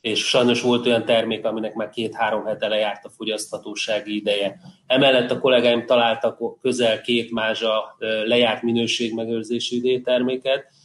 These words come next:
és hét mázsa olyan terméket, aminek a nyomon követése nem volt biztosított. Ez azt jelenti, hogy vagy az áruk eredetét nem tudták igazolni, vagy a termékeken lévő jelölés egyáltalán nem volt fellelhető,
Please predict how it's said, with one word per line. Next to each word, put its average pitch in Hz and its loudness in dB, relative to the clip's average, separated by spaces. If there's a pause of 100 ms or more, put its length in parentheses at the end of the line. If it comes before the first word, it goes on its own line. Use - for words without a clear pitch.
(180)
és - -2
hét 131 4
mázsa 120 4
olyan 113 2
terméket, 120 2 (220)
aminek 117 0
a 131 2
nyomon 120 2
követése 110 -2
nem 110 -2
volt 113 -2
biztosított. 123 -4
Ez 117 -2
azt 120 2
jelenti, 120 2 (280)
hogy 117 -4
vagy 123 4
az 120 2
áruk 117 2
eredetét 113 0
nem 113 -2
tudták 117 -2
igazolni, 117 0
vagy 120 2
a 110 -2
termékeken 113 0
lévő 110 -6
jelölés 110 -4
egyáltalán 123 2
nem 120 2
volt 117 -2
fellelhető, 113 0